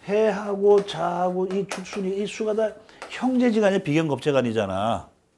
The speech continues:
형제간의 합인 거지, 형제간의 합. 아시겠죠? 방합은 형제간의 합이에요, 형제간. 이거는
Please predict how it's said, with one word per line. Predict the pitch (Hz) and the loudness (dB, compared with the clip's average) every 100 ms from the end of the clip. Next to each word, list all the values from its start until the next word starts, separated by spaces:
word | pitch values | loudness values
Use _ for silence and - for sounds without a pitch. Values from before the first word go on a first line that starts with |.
| _ _ - _ | _ _ -20 _
형제간의 | - 240 247 233 226 208 190 | -4 0 4 6 6 6 4
합인 | 156 151 139 | 2 0 -2
거지, | 180 | -2
형제간의 | 156 180 165 139 120 104 | -4 -4 -2 0 0 -2
합. | 98 107 | -4 -4
아시겠죠? | 117 131 120 - 190 117 - - - - _ | -4 -2 -4 0 0 0 -2 -18 -20 -20 _
방합은 | 123 151 175 185 220 208 | -2 0 4 4 4 -2
형제간의 | 185 226 208 190 160 123 | 0 0 2 0 0 -4
합이에요, | 101 120 | -4 -6
형제간. | 123 104 87 80 - _ _ - | -6 -8 -10 -14 -20 _ _ -8
이거는 | 185 196 226 214 123 | -2 0 2 2 -2